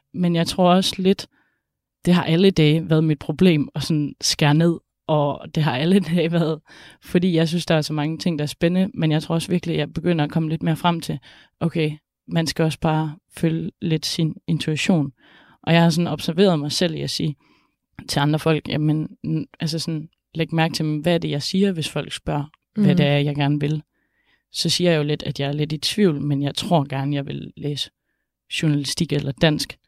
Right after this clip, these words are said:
Speaker 1: Nå, men hvor kommer det så fra? Kommer det så ikke nok fra et, et sted, hvor jeg tænker, at det er det, jeg i virkeligheden gerne vil?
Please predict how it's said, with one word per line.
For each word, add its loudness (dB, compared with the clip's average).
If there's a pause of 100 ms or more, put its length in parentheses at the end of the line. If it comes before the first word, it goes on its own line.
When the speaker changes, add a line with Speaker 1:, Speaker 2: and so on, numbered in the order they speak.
(260)
Speaker 1:
Nå, 2
men 0
hvor 2
kommer 2
det -4
så -4
fra? -4
Kommer 0
det -4
så -2
ikke -4
nok -2
fra -6 (160)
et, -8
et -10
sted, -2
hvor -4
jeg -4
tænker, -6 (580)
at -10
det 0
er -2
det, -2
jeg 0
i -2
virkeligheden -2
gerne -2
vil? -2